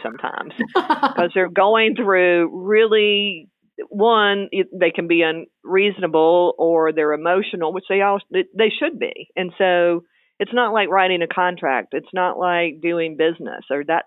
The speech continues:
Speaker 1: sort of thing. It's very emotional, and you really have people's lives in your hands <laughs> in a
Speaker 2: Mm.
Speaker 1: way. And that's really, uh, it can be stressful.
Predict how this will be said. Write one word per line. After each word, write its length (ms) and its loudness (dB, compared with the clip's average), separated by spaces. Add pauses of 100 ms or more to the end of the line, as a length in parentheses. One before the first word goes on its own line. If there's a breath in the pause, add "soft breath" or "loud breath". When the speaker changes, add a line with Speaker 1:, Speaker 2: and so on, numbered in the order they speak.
Speaker 1:
sort 140 -6
of 80 -10
thing. 320 -12
It's 240 -4 (340)
very 540 0
emotional, 760 -4
and 220 -6
you 260 -4 (600)
really 340 2
have 420 0 (840)
people's 400 -2
lives 400 2
in 140 -2
your 460 -2
hands 460 -2
<laughs> 600 -6
in 140 2
a 40 2
Speaker 2:
Mm. 80 2
Speaker 1:
way. 400 0
And 140 -2
that's 320 0
really, 800 0
uh, 400 -6 (340)
it 100 -8
can 120 -4
be 120 -4
stressful. 480 -6